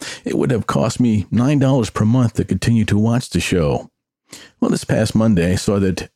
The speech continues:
A M C Plus had a seven-day free trial subscription offer, which I took advantage of. I binge-watched all of the seven remaining episodes of the second season in three days and then canceled that subscription, thus avoiding having to pay that nine dollars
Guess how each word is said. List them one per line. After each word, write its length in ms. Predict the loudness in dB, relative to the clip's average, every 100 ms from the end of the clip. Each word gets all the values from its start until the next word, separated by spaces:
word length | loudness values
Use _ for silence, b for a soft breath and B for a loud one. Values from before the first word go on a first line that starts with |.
| -2
A 140 | 0
M 120 | 2
C 200 | 0 -2
Plus 420 | -2 0 0 0
had 120 | 0 0
a 200 | -2 -4
seven-day 640 | -4 -2 2 2 2 0
free 260 | 0 0 0
trial 380 | 0 0 0 0
subscription 580 | -2 -2 -2 -2 0
offer, 420 | 0 0 0 0 0
which 200 | 0 -2
I 220 | -4 -4 _
took 140 | -2
advantage 380 | 0 2 2 2
of. 340 | 2 0 -2 -8 _ _ _ _ B B B
I 80 | 0
binge-watched 600 | 2 2 2 2 0 0
all 180 | 0
of 60 | 2
the 200 | 2 0
seven 340 | -2 -2 2
remaining 420 | 2 2 2 2 0
episodes 600 | -2 -2 -2 0 0 0
of 80 | -2
the 80 |
second 300 | -2 -2 -2
season 480 | -2 0 0 0 0
in 100 | 0
three 220 | 0 0
days 500 | 0 0 0 0 -2 -6 b b _
and 100 | -2
then 120 | 0
canceled 420 | 0 -2 0 0 0
that 280 | -2 -4
subscription, 680 | -6 -4 -2 -2 0 0 0 b b _ _
thus 180 | -4 -2
avoiding 380 | 0 2 2 2
having 220 | 2 2
to 60 | 0
pay 220 | 0 0
that 180 | 0 0
nine 280 | 0 0 0
dollars 460 | 0 0 -2 -2